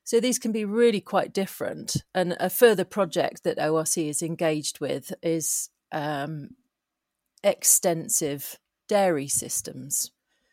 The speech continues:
So finding ways that cows can produce milk from grass. And yet another interest, uh, that we've been looking at is how to keep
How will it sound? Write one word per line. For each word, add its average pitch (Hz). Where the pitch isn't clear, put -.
So 156
finding 196
ways 143
that -
cows 165
can 156
produce 190
milk 170
from 156
grass. -
And 208
yet 190
another 202
interest, 165
uh, 165
that 156
we've 165
been 165
looking 175
at 147
is 165
how 180
to 175
keep -